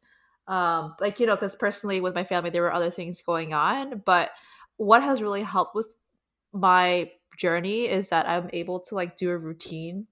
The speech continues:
And, you know, like, Rosa, you're gonna laugh at me, but, like, I'm the type of American that <clears throat> needs productivity or I feel like my day has been, like, useless. So I'm honestly trying on the weekends not to, like, have a plan in my head.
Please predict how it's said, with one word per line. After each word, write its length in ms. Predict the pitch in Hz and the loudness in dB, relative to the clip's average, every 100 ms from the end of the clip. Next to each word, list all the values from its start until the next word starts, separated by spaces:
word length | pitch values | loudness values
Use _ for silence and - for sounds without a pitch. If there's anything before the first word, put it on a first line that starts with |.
| _ - - | _ -20 -2
And, 120 | 240 269 | 2 4
you 80 | |
know, 160 | 262 220 | 8 10
like, 160 | 202 220 | 8 6
Rosa, 260 | 208 214 226 | 4 6 4
you're 80 | |
gonna 140 | 214 214 | 6 4
laugh 220 | 175 175 | 4 4
at 140 | 175 160 | 2 -2
me, 120 | 165 | -2
but, 180 | 175 170 | -2 0
like, 220 | 175 - | 0 0
I'm 240 | 165 185 202 | 0 0 0
the 140 | 208 - _ - | -4 -4 _ -14
type 200 | - 220 | -10 -8
of 100 | 226 | -8
American 640 | 196 185 190 190 247 240 | -6 -2 -2 2 0 2
that 200 | 202 180 - - | 0 0 -2 -4
<clears throat> 300 | 262 190 - | -2 -2 -4
needs 340 | 208 226 233 - | 0 0 0 0
productivity 840 | 220 196 196 202 180 226 294 359 _ _ _ - | 6 6 4 -4 -2 0 0 -2 _ _ _ 4
or 300 | 214 214 190 | 8 10 8
I 120 | 185 | 2
feel 240 | - 208 | 2 2
like 140 | 202 196 | 2 2
my 120 | 175 | -2
day 280 | 175 175 180 | 2 2 2
has 240 | 185 160 | 0 -2
been, 280 | 156 160 151 | 0 -2 0
like, 220 | 151 151 _ - | -4 -4 _ -12
useless. 580 | 175 165 160 - - - | -4 -4 -4 -8 -10 -4
So 280 | 240 208 196 - 214 | 4 4 4 -2 4
I'm 140 | 233 | 6
honestly 400 | 226 240 254 254 | 6 4 -2 -6
trying 480 | 247 240 175 180 208 | -6 -2 0 0 -2
on 80 | 190 | -4
the 100 | 180 | -4
weekends 540 | 165 165 190 196 - | -4 -4 -6 -6 -8
not 200 | 185 - - | -6 -6 -6
to, 100 | 190 | -6
like, 160 | 160 | -6
have 220 | - 170 165 | -2 -2 -2
a 60 | |
plan 260 | 165 185 170 | -6 -8 -6
in 40 | 170 | -6
my 100 | 165 | -6
head. 320 | 170 165 175 | -4 -4 -6